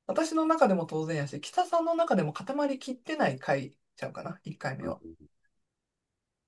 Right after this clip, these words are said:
Speaker 1: 固まりきってないっていうか、こう、「こんな感じやねんけど」みたいな、<laughs> あの、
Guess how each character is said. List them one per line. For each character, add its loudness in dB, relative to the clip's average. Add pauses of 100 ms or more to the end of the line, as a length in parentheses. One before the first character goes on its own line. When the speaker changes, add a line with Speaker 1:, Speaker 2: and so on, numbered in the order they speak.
Speaker 1:
固 0
ま 6
り 0
き -10
っ -20
て -2
な 2
い 2
っ 0
て 2
い 4
う 2
か、 4
こ 4
う、 -20
「こ 0
ん 0
な 4
感 2
じ -2
や 4
ね -4
ん -8
け -2
ど」 -6
み -8
た -6
い -4
な、 -10
<laughs> -6
あ -2
の、 -12